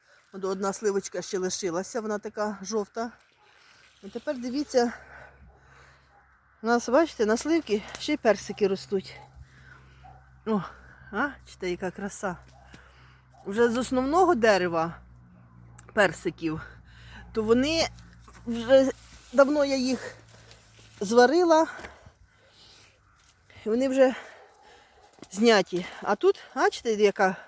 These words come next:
красота. Вони вже трошки попадали, але все рівно ще тверді-твердющі. Ні, вже такі, вже можна їх знімати. Персик шикарний. От зараз зніму,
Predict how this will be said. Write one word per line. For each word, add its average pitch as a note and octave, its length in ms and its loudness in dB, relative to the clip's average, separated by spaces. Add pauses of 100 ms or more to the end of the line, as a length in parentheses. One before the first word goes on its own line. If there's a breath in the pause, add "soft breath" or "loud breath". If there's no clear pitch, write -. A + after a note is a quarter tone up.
(120)
красота. G#3+ 560 0 (1000 soft breath)
Вони A#3 140 -2
вже G3+ 140 -2
трошки G#3 320 -8
попадали, C#4 640 2 (1500 loud breath)
але G#3 180 2
все A#3 200 0
рівно C#4+ 400 0 (1200 loud breath)
ще - 180 2
тверді-твердющі. A3+ 1080 -2
Ні, D#4+ 140 2
вже C#4 180 2
такі, D4+ 280 -6
вже D4 180 -2
можна C#4 340 0
їх C4+ 180 0
знімати. A3+ 520 0 (4000 soft breath)
Персик A#3 340 -8
шикарний. D#3+ 720 -2
От F#3+ 140 -8
зараз F3+ 220 -4
зніму, A3 360 -6